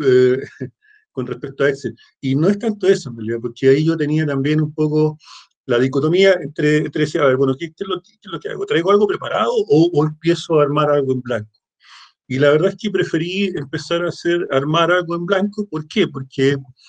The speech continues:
me imagino que cada uno, cada una de ustedes tiene distintas necesidades de información. Pero si bien es cierto, cada persona de ustedes tiene distintas necesidades de información, cada quien también tiene algunos puntos en común con respecto a, a, a cómo,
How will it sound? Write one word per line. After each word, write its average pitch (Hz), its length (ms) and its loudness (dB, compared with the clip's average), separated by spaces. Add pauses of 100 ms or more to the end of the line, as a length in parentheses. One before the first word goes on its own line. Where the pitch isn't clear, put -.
(320)
me 127 60 0
imagino 151 420 0
que 147 160 -6
cada 160 400 2
uno, 170 320 -2
cada 147 320 -2
una 160 240 -6
de 143 80 -4
ustedes 147 460 -6
tiene 160 260 -2
distintas 160 500 -4
necesidades 156 560 0
de 151 60 0
información. 127 640 -4 (600)
Pero 135 180 2
si 135 180 0
bien 151 100 4
es 160 80 0
cierto, 175 320 -4
cada 170 280 2
persona 143 460 -4
de 127 80 0
ustedes 123 320 0
tiene 147 240 -2
distintas 139 520 -2
necesidades 135 440 0
de 139 60 0
información, 139 640 -2 (420)
cada 151 280 4
quien 156 200 0
también 151 420 -4
tiene 220 420 0 (160)
algunos 170 380 0
puntos 185 360 -2
en 175 60 0
común 175 340 -2
con 156 160 -4
respecto 175 500 -2
a, 170 180 2
a, 151 440 0
a 139 80 -2
cómo, 180 480 -4